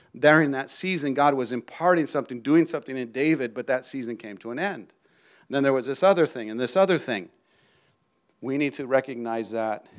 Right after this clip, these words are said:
as well in our life. Again, Jesus was the master at this. Remember, Jesus made statements like,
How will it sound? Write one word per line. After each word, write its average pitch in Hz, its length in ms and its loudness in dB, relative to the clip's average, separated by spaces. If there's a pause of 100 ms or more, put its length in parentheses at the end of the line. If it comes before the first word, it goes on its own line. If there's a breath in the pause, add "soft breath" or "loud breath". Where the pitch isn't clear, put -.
(100)
as 110 160 -14
well 117 200 -4
in 107 80 -10
our 107 120 -10
life. 110 460 -4
Again, 123 420 -4
Jesus 143 580 -6
was 117 200 -8
the 107 100 -10
master 113 480 -8
at 98 100 -12
this. 101 220 -14
Remember, 135 400 -6
Jesus 135 420 -10
made 120 180 -6
statements 135 540 -4
like, 117 240 -2